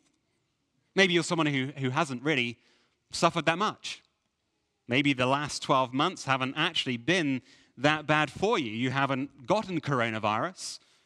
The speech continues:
You quite enjoy working from home. Maybe you own shares in, in Moderna, or perhaps you're just British and could easily go another year without hugging anybody. <laughs> A-, accordingly,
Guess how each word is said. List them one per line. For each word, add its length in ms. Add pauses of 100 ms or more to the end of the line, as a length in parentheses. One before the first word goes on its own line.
(400)
You 140
quite 240
enjoy 340
working 340
from 140
home. 340 (1000)
Maybe 220
you 200
own 140
shares 580
in, 280
in 180
Moderna, 600 (760)
or 180
perhaps 540
you're 180
just 280
British 520
and 220
could 140
easily 280
go 200
another 280
year 200
without 280
hugging 340
anybody. 440 (1120)
<laughs> 1200
A-, 300
accordingly, 920